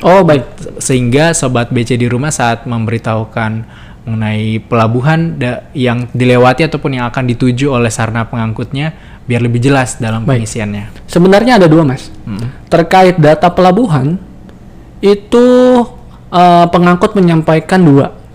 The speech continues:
Speaker 2: Hmm.
Speaker 1: Kenapa? Karena, eh, terkait rute kapal dan rute barang beda dong.
Speaker 2: Iya. Hmm.
Speaker 1: Dimana kan rute kapal di, mereka menyampaikan data pelabuhan terkait rute kapal. Misalnya kapalnya nih sebelum ke Bitung,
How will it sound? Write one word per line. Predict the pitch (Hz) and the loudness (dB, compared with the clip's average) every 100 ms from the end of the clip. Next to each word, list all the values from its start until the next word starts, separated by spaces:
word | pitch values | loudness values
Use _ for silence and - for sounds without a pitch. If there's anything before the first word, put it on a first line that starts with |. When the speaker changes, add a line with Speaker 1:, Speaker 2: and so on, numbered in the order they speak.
| - 151 | -20 -18
Speaker 2:
Hmm. | 160 | -8
Speaker 1:
Kenapa? | 147 147 139 180 226 - - - - - - | -2 0 0 -2 -2 -14 -20 -20 -20 -20 0
Karena, | 170 190 240 233 - - - - - - - - | 2 4 4 2 -2 -20 -20 -20 -20 -20 -20 -4
eh, | 165 170 170 | 2 4 4
terkait | 170 175 - 175 170 170 170 190 | 2 -2 2 4 4 4 2 2
rute | 190 196 196 | 0 2 2
kapal | 165 160 208 247 202 | 2 2 4 4 6
dan | 151 151 | 4 4
rute | 151 156 - | 2 0 2
barang | 147 143 190 | 4 4 4
beda | 185 147 170 | 4 4 4
dong. | 127 151 - 123 | 2 -2 -6 -4
Speaker 2:
Iya. | 110 104 - - | -4 -4 -12 -14
Hmm. | 104 110 - - | -10 -12 -10 0
Speaker 1:
Dimana | 143 147 170 190 | 4 4 4 2
kan | 226 226 226 - - | 2 0 -4 -10 -10
rute | 147 160 165 | 0 2 2
kapal | - 151 151 202 226 226 185 - - - | 2 0 4 4 4 4 -2 -12 -20 -12
di, | 151 147 165 - | 0 2 2 0
mereka | 160 160 165 202 214 214 196 - - - | 0 2 2 2 4 2 -2 -8 -16 -6
menyampaikan | 165 160 156 156 156 190 185 | 0 2 2 2 2 2 4
data | 151 156 143 | 4 2 0
pelabuhan | 160 151 143 139 190 180 | 2 4 4 2 2 0
terkait | 170 151 | 0 0
rute | 156 147 147 | 0 -2 0
kapal. | 156 165 151 | 0 2 2
Misalnya | 135 131 151 185 | 2 0 2 2
kapalnya | 165 - 139 147 185 | 2 2 2 4 4
nih | 214 190 | 2 2
sebelum | 156 147 147 143 | 4 4 4 4
ke | 139 | 2
Bitung, | 139 208 175 | 2 2 0